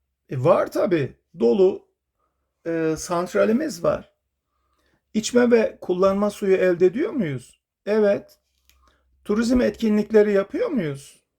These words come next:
akarsularımızla ilgili? Yapıyoruz tabii. Peki ulaşım? Akarsularımızdan sadece Bartın Çayı'nda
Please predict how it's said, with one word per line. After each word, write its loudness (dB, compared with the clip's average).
akarsularımızla 0
ilgili? -6
Yapıyoruz -2
tabii. -2
Peki 0
ulaşım? 2
Akarsularımızdan 2
sadece 0
Bartın 0
Çayı'nda -4